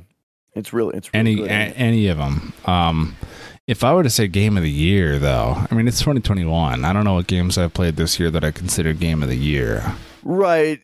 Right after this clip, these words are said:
Speaker 1: I haven't played a ton of games that came out this year, you know. Like, another game I played was Ratchet and Clank, uh,
Speaker 2: Yeah.
Speaker 1: Rift Apart,
Speaker 2: Yeah,
Speaker 1: but
Speaker 2: yeah.
Speaker 1: I, I wasn't a big fan of that one. Um,
Speaker 2: Well, um, I have a game I could talk about.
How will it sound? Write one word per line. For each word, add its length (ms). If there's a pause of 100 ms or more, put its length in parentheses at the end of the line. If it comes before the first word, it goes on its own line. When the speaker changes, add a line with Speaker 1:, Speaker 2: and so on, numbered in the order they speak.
Speaker 1:
I 140
haven't 540
played 360
a 80
ton 320
of 120
games 420
that 160
came 260
out 240
this 240
year, 220
you 160
know. 300
Like, 240
another 380
game 240
I 100
played 240
was 140
Ratchet 340
and 100
Clank, 480
uh, 300 (120)
Speaker 2:
Yeah. 280
Speaker 1:
Rift 100
Apart, 540
Speaker 2:
Yeah, 160
Speaker 1:
but 60 (100)
Speaker 2:
yeah. 140 (140)
Speaker 1:
I, 160 (280)
I 80
wasn't 300
a 40
big 200
fan 220
of 80
that 180
one. 280 (480)
Um, 600 (420)
Speaker 2:
Well, 400
um, 440
I 140
have 140
a 80
game 300
I 80
could 140
talk 260
about. 360